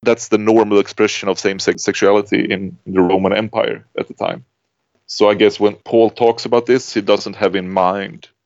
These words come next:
a stable, lifelong, uh, commitment in, in love and, uh, monogamy, uh, with each other. So, so that started with, like, when I read that and, and find out about that in, in history class, I, I started to question a lot of my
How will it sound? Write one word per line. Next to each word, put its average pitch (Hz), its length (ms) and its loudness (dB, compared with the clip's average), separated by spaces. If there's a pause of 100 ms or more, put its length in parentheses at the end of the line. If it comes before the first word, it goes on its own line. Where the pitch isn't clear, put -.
(360)
a - 60 -10
stable, 98 600 2
lifelong, 92 720 0 (100)
uh, - 200 -4
commitment - 640 -6
in, - 280 -6
in - 100 -6
love - 400 0
and, - 360 -12 (540)
uh, - 140 -8
monogamy, 95 560 -4 (280)
uh, - 120 -8
with - 140 -4
each - 160 -8
other. - 260 -4 (520)
So, 101 260 4
so - 140 -6
that 117 260 2
started 113 360 2
with, 113 120 -2
like, 104 180 0
when 104 140 -4
I 104 80 2
read 110 240 2
that 95 240 -4
and, 98 180 -12
and 101 180 -18
find 92 200 -4
out 98 180 0
about - 220 -4
that - 200 -2
in, - 220 -14
in 104 140 -10
history 107 340 -4
class, - 320 -6
I, - 260 -2 (640)
I - 60 -8
started 104 240 0
to 98 60 -12
question 101 400 -4
a 92 60 -4
lot 95 240 2
of 107 120 0
my - 340 -6